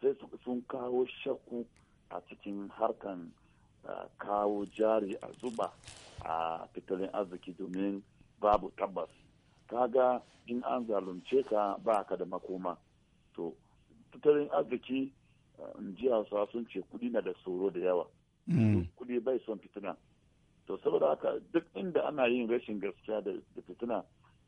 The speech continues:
Speaker 1: to nan tattalin arzikin ba za ta, ta samu cin gaba ba.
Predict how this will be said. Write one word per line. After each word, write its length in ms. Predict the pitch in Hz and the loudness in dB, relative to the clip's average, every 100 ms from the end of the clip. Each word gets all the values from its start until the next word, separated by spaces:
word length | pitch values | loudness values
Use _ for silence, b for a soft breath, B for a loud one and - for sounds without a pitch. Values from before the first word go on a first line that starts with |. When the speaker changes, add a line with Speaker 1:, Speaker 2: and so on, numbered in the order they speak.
| _ | _
Speaker 1:
to 120 | 92 | -4
nan 240 | 98 139 110 | 0 0 0
tattalin 360 | 85 107 107 - | -6 -4 -4 -2
arzikin 480 | 117 92 - 95 | -6 -6 -8 -6
ba 120 | 85 85 | -4 -2
za 120 | 98 | -2
ta, 120 | 92 82 - - - - | -2 -6 -10 -14 -20 -20
ta 80 | - - | -16 -12
samu 200 | 85 87 | -10 -10
cin 120 | 90 | -10
gaba 200 | 80 82 | -10 -10
ba. 120 | - | -10